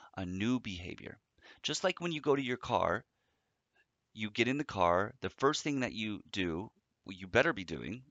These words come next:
is putting your seatbelt on. You don't think about it. You don't plan to. You don't walk to the car and think, "Oh, when I get in, I'm gonna put my seatbelt on." You just do it. You don't even usually have a remem-, you don't even remember. If somebody said, "Were you wearing your seatbelt?" You'll say, "Yes." But you don't even necessarily probably remember that.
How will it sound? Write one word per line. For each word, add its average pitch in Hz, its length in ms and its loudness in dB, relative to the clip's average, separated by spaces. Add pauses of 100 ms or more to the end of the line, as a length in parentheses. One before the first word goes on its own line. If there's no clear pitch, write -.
is 107 160 2
putting 104 280 -2
your 127 100 -2
seatbelt - 380 -8
on. - 200 -16 (520)
You 131 80 -2
don't 202 160 0
think - 240 -4
about 85 240 -4
it. - 100 -6 (140)
You 110 140 -4
don't 139 160 -2
plan 92 380 -8
to. 101 300 -4 (120)
You 156 60 -4
don't - 180 -4
walk - 240 -10
to - 80 -12
the 104 60 -6
car 95 180 -4
and 92 100 -4
think, 92 160 -10
"Oh, 110 520 -8
when 185 120 -6
I 185 60 -10
get 175 120 -6
in, 175 80 0
I'm 156 60 0
gonna 139 100 -2
put - 120 -10
my 165 80 -4
seatbelt - 340 -6
on." 117 120 -12 (340)
You 196 80 -8
just 196 160 -6
do 202 160 -2
it. - 160 -4
You 180 80 -4
don't 214 100 2
even 175 220 0
usually 160 260 -2
have 151 120 2
a 135 60 4
remem-, 127 460 0
you 139 160 -6
don't 185 140 -2
even 160 180 -4
remember. 147 340 -2
If - 100 -4
somebody 139 200 -4
said, 120 240 0 (240)
"Were 143 80 -4
you 170 80 -2
wearing 175 180 0
your 147 100 -2
seatbelt?" 165 420 0
You'll 131 80 -2
say, 147 140 -2
"Yes." 151 360 -2 (300)
But 180 100 -6
you 214 60 -4
don't 233 140 2
even 123 260 2
necessarily 123 500 0
probably 147 260 0
remember 135 380 -2
that. - 240 -8